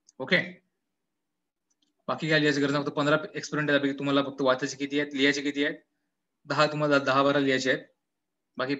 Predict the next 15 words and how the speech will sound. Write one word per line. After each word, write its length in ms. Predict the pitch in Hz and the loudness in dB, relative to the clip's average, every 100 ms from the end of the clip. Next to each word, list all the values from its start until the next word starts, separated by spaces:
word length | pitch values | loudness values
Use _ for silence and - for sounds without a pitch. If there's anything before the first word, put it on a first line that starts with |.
| - | -2
वाचायचे 280 | 135 143 147 | -2 0 -2
तुम्हाला 260 | 151 165 | -2 -2
चौ-, 280 | 170 156 - - | -2 -4 -8 -4
चौदा 200 | 147 151 | -2 0
पर्यंत 160 | 143 | -2
तुम्हाला 220 | 139 147 147 | -4 -6 -6
पूर्ण 160 | 143 | -6
वाचायचं 380 | 139 123 120 110 | -2 -2 -2 -4
आहे. 140 | 98 98 _ _ _ _ - | -8 -10 _ _ _ _ -12
ओके, 180 | 127 139 | -6 -4
तुम्हाला 300 | 131 139 139 | -4 -2 -2
पूर्ण 280 | 139 139 147 | -4 -6 -4
एक्सरसाइज 300 | 139 135 135 | -4 -4 -6
मध्ये 140 | 127 | -8
तुम्हाला 280 | 131 127 | -8 -6